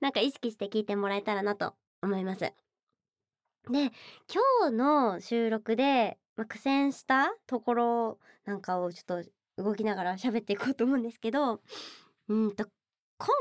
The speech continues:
回はですね、台本を紙にしたんですよね。実は紙にしてて、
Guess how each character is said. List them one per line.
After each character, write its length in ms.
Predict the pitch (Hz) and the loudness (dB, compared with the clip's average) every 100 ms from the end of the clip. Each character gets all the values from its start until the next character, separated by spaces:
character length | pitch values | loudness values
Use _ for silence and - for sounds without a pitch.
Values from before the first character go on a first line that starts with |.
| 403 | 0
回 240 | 220 190 180 | 0 -2 -4
は 80 | |
で 100 | 175 | -8
す 140 | 175 190 | -8 -6
ね、 260 | 190 165 - _ _ _ _ _ _ _ _ _ _ _ _ _ _ _ _ | -6 -6 -12 _ _ _ _ _ _ _ _ _ _ _ _ _ _ _ _
台 180 | 240 359 554 554 523 508 508 480 | 0 2 2 2 2 2 4 4
本 100 | 247 | 2
を 100 | - _ _ _ _ _ _ - _ | -2 _ _ _ _ _ _ -20 _
紙 240 | - 285 359 494 494 494 494 480 466 453 440 427 427 | -6 2 4 4 2 2 2 2 4 4 4 4 6
に 120 | 403 | 6
し 120 | 403 - | 4 -2
た 180 | 339 | -2
ん 100 | 262 | 0
で 80 | 196 | -4
す 140 | - 175 | -8 -8
よ 100 | 165 | -6
ね。 260 | 180 180 - - _ _ - - | -6 -10 -16 -20 _ _ -20 -12
実 80 | 175 | -10
は 160 | - - - | -8 -8 -6
紙 380 | 233 302 311 302 | -2 -2 0 -2
に 140 | 294 | -2
し 120 | - | -6
て 100 | - | -8
て、 160 | 254 | -8